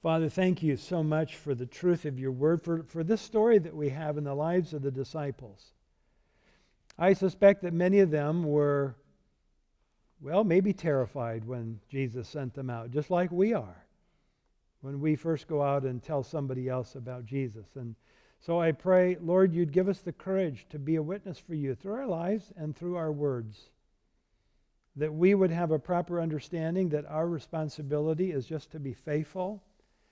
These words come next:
and to share our story with others and the story of Christ and let them decide. And God, you will do what you want.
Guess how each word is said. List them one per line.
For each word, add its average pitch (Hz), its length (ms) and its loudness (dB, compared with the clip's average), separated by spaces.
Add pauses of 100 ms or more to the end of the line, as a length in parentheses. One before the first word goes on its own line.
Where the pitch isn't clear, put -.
(240)
and 139 160 -8
to 135 80 -4
share 160 560 0
our 165 180 0
story 175 440 -2
with 151 200 -4
others 151 460 -4 (640)
and 131 120 -8
the 135 80 -4
story 170 340 -2
of 143 100 -6
Christ 175 420 -4
and 151 180 -4
let 156 220 -4
them 165 180 -2
decide. 131 520 -8
And 123 160 -10
God, 135 280 -8
you 147 200 -4
will 175 140 -6
do 160 600 -4 (500)
what 160 220 -8
you 165 180 -2
want. 123 420 -8